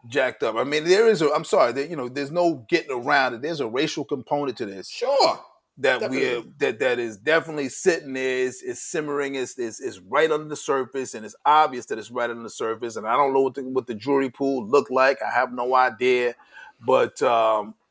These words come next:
Speaker 1: you know, it was six, apparently it was six jurors in this trial, and, and, and the fact that it went to trial, that the fact that the,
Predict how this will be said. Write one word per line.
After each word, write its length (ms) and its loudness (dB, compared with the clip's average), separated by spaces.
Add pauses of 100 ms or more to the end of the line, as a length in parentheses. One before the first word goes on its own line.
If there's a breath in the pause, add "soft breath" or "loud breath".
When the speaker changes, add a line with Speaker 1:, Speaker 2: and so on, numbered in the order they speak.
(160)
Speaker 1:
you 140 -2
know, 320 -6
it 100 -14
was 140 -12
six, 240 -2
apparently 380 0
it 20 -10
was 100 -12
six 240 -4
jurors 600 -8 (580 soft breath)
in 160 -2
this 200 -6
trial, 460 0
and, 160 -6
and, 240 -6 (100)
and 220 0
the 80 -4
fact 400 2
that 140 2
it 200 -2
went 280 -4
to 100 -2
trial, 480 2
that 160 -6
the 100 -10
fact 360 2
that 240 -2
the, 280 -2